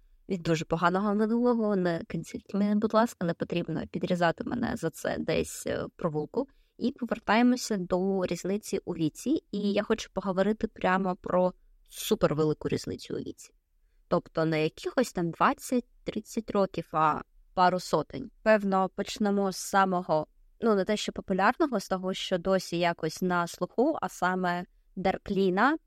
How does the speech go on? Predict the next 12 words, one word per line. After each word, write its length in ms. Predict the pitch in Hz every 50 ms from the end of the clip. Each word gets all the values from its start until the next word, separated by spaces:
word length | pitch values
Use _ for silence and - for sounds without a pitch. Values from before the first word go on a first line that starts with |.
| _ -
Аліні, 600 | - 190 180 185 196 202 208 208 208 202 196 185
якщо 340 | 180 180 - - - - 208
я 60 | 190
не 100 | 185 185
помиляюся, 720 | - 190 180 180 180 175 180 180 175 175 175 - - -
їй 360 | 170 165 170 175 175 165 - -
сімнадцять, 1080 | - - - - 196 185 185 180 180 165 151 151 147 - - - 233 294 330 - - _ _ _ _ _ _ _ _
а 220 | - 180 185 180 180
Даркліну 720 | 175 185 185 214 262 285 - - 277 277 269 262 262 240
йому 720 | 220 208 196 202 202 208 220 233 233 226 226 220 214 - _ _
скільки 360 | - - - - - - 370
там? 340 | 359 - 359 359 381 370